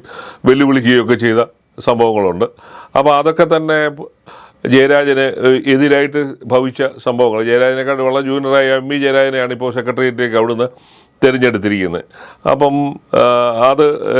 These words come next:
ഇപ്പോൾ എഴുപത്തിരണ്ട് വയസ്സായ ജയരാജന് ഇനിയൊരു ചാൻസ്, സെക്രട്ടേറിയറ്റിലേക്ക് വരാനുള്ള ചാൻസ് തന്നെ പൂർണ്ണമായി അടഞ്ഞുപോയി. അപ്പോൾ ആ, അതുണ്ട്. പിന്നെ അദ്ദേഹത്തിൻ്റെ,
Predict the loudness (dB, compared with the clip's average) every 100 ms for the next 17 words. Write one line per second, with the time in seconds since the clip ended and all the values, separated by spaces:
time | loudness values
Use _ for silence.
0 | 0 2 0 2 0 -2 0 0 0 0
1 | -2 -2 -2 0 -2 -4 -6 -4 -4 0
2 | -2 -2 -6 -8 _ _ _ -2 0 0
3 | 0 0 -2 0 0 2 0 -2 -4 -4
4 | -4 -2 -4 -2 -2 -2 0 0 0 0
5 | 0 -4 -6 -8 -10 _ -20 -20 -20 -20
6 | -16 -4 0 2 0 0 -2 -2 0 2
7 | 4 2 0 -2 -2 0 2 2 2 0
8 | -4 0 0 -2